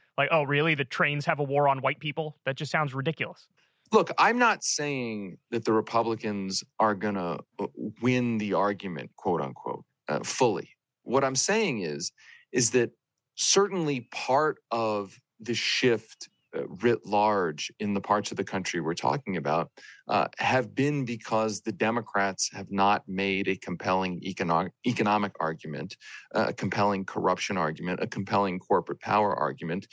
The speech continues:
Speaker 2: that has been enough and sh-, a-, a-, and sharp enough, uh, to defeat the, the, the Republicans' culture war argument.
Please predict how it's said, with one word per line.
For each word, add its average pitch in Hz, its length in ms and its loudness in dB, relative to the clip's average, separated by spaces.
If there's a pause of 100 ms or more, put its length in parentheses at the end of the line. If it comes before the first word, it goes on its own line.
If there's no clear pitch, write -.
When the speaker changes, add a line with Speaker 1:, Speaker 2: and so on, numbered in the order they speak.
(340)
Speaker 2:
that 123 100 2
has 113 180 2
been 120 220 2 (100)
enough 110 520 0
and 101 200 -4
sh-, - 280 -4
a-, 98 320 0
a-, 104 180 -2
and 101 140 -2
sharp 170 480 4
enough, 69 340 -10 (420)
uh, 113 220 4 (100)
to - 120 -4
defeat 113 500 -2 (100)
the, 107 380 -2 (220)
the, 107 220 0 (100)
the 104 220 0
Republicans' 104 920 -2
culture 147 460 0
war 87 280 0
argument. - 480 -6